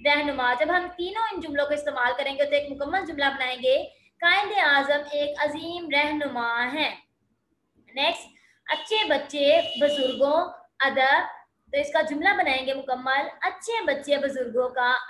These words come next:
अदब करते हैं। ये आखिर पे जो है ये देखें खत्मा लगा हुआ है, कुस-, अ,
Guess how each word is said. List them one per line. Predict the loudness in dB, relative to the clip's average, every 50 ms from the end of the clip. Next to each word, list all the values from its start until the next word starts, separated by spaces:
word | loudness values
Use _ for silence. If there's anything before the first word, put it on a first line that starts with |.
| -2
अदब | -2 2 2 0 0 0 0
करते | 0 0 0 -2 -4 -2 -2 -2 -2 -4 -8 -16 _ _ _ -2 2
हैं। | 2 2 2 0 -6 -14 -16 -8 -2
ये | 2 2 2 2 0 -10 -14 -18 _ _ _ 0 2
आखिर | 2 2 2 0 -4 -4
पे | -4 -4
जो | 2 2 4
है | 4 4 2
ये | 2 2
देखें | 2 0 0 0 -4 -2
खत्मा | -4 -6 -6 -2 0 0 2
लगा | 2 2 2 2 0
हुआ | 0 0 0
है, | 0 -2
कुस-, | -2 -2 -2 -2 -2 -2 -2 0
अ, | 2 2 2